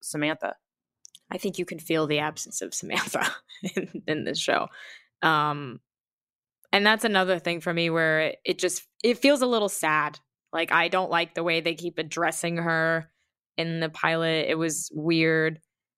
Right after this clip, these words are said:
Speaker 2: And I think there's a large, there's a huge part of this ensemble cast that's missing. That was, in my opinion, the, the,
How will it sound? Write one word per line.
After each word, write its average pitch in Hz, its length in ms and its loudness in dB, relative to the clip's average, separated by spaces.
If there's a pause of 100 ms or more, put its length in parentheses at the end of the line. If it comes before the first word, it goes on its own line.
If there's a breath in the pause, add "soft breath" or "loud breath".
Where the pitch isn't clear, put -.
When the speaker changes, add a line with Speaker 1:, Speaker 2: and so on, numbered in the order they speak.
(460)
Speaker 2:
And 208 120 6
I 220 60 6
think 240 180 0
there's 226 140 2
a 226 60 4
large, 202 440 2
there's 202 220 -4
a 214 40 -2
huge 226 540 -4
part 202 240 2
of 175 80 -2
this 180 140 -2
ensemble 165 480 -2
cast - 300 -4
that's - 160 -12
missing. 165 360 -2
That 156 140 0
was, 160 360 -4
in 165 140 -2
my 165 160 4
opinion, 165 540 -4 (160)
the, 165 80 -6
the, 160 160 -6